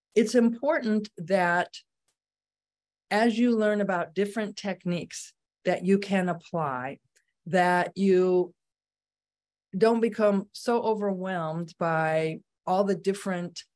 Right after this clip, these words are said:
by, by practicing all the different exercises that you think, "I don't have time to do these," so you stop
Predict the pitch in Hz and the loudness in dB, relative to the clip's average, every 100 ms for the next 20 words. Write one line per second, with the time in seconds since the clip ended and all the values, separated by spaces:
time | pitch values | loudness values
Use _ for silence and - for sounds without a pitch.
0 | _ _ _ _ 190 180 165 185 180 240 | _ _ _ _ 0 0 2 0 0 0
1 | 247 214 196 175 165 180 185 180 180 185 | 0 -2 -4 -6 -2 0 0 -2 -2 -2
2 | 170 185 - 170 - 175 165 180 170 - | -2 -4 -4 -4 -2 -2 0 0 -2 -2
3 | 170 165 170 175 175 - 180 185 175 - | -2 -2 -4 -6 -6 -2 0 2 0 -2
4 | 170 - 175 160 165 160 151 185 185 160 | -6 -4 -4 -2 -2 -4 -4 0 0 0
5 | 160 156 170 165 160 - 156 | -4 -4 -4 -2 -4 -2 -2